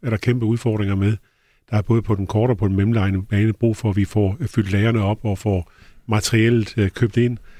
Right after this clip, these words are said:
Og derfor er det vores, vores holdning, at vi kan lige så godt komme i gang med nogle forhandlinger. Vi ved jo, at, øh, det at indkøbe, skal der købes flere fly, skal der købes tanks, skal der købes, øh, andre ting til forsvaret, så er der jo en lang ekspeditionstid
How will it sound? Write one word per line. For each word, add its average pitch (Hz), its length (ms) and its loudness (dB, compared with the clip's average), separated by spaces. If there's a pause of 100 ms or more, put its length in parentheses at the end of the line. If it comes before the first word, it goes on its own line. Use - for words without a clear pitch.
(380)
Og 120 120 -2
derfor 135 260 2
er 117 40 4
det 104 120 2
vores, 110 460 0
vores 123 200 2
holdning, 110 400 2 (180)
at 117 160 0
vi 104 60 -2
kan 95 80 2
lige 123 100 6
så 135 60 0
godt 101 120 2
komme 110 200 0
i - 20 -4
gang 113 160 -2
med 113 80 -2
nogle 104 160 -2
forhandlinger. 120 480 0 (540)
Vi 117 120 2
ved 151 180 4
jo, 113 180 0
at, 113 320 -6
øh, 110 100 0
det 123 140 4
at - 100 -2
indkøbe, 110 600 0 (360)
skal 113 160 0
der 107 60 0
købes 110 260 0
flere 120 240 2
fly, 143 240 -2
skal 120 180 -2
der 104 60 2
købes 101 300 -4
tanks, 123 320 0
skal - 160 -4
der 107 60 2
købes, - 500 -4
øh, 107 220 2
andre 131 200 0
ting 113 220 0
til 104 100 0
forsvaret, 117 500 0 (460)
så - 140 0
er 127 80 4
der 127 60 4
jo 110 100 4
en 107 80 0
lang 120 240 0
ekspeditionstid 117 840 0